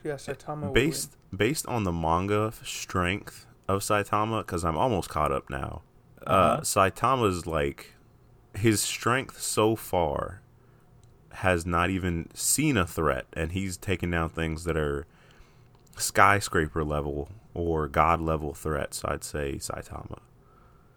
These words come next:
Speaker 1: Yeah.
Speaker 3: You guys are, you guys are correct. Saitama does get the win here. Uh, well,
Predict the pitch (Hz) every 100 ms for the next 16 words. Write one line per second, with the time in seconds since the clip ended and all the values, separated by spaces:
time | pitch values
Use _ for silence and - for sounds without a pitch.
0 | - 156 156 135 - - - 131 120 117
1 | 117 117 120 - 139 131 131 131 127 127
2 | 117 104 - 123 120 120 120 120 113 123
3 | 123 120 - - - - - 131 127 127
4 | 123 113 110 104 98 95 - - _ -
5 | _ - - - - 113 98 101 117 185
6 | 226 233